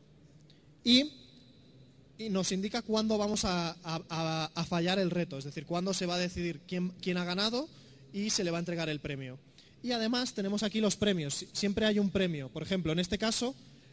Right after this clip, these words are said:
el primer premio de este reto son tres millones de pesos y el segundo premio son dos millones de pesos. O sea que a todos aquellos que participéis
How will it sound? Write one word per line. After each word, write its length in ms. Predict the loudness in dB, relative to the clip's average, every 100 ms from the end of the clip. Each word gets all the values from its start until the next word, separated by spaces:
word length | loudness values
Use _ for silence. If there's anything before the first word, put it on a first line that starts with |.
| -4
el 140 | -4
primer 300 | 0 2 2
premio 240 | 2 4
de 80 | 4
este 140 | 4 4
reto 200 | 4 4
son 180 | 2
tres 180 | 2 2
millones 340 | 2 2 2 0
de 80 |
pesos 480 | 0 0 0 -4 -6 -14 -20 -20 -4
y 120 | 2
el 80 | 2
segundo 360 | 4 4 4 4
premio 420 | 2 2 0 -2
son 380 | 0 0 0 0
dos 160 | -2
millones 320 | 4 4 6 4
de 100 | 2
pesos. 460 | -2 -4 -8 -14 -18 -20 -16
O 40 |
sea 160 | -12 -8
que 80 | -8
a 80 |
todos 200 | -2 0
aquellos 280 | 0 0 0
que 100 | 0
participéis 580 | -2 -2 -2 -2 -2 -6